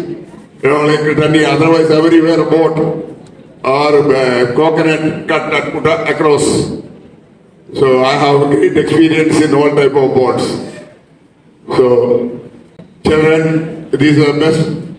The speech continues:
You are away from your parents. Please dedicate yourself. Never go into the wrong company. Ask yourself, "What is my background?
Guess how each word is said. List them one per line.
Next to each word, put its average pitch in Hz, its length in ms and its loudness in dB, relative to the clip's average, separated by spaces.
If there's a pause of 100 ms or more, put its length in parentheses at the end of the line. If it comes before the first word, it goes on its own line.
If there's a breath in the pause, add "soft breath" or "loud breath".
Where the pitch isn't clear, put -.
(140)
You 143 140 2
are 147 160 0
away 185 320 4
from 180 240 0
your 170 220 0
parents. 170 840 -2 (480)
Please 165 360 2 (400)
dedicate 160 500 0
yourself. 143 640 0 (240)
Never 156 460 2
go 160 220 2
into 160 360 4
the 156 100 2
wrong 156 400 2
company. 143 720 -2 (840)
Ask 175 420 0
yourself, 175 600 0 (800)
"What 165 260 0
is 170 160 2
my 175 140 0 (160)
background? 170 880 -4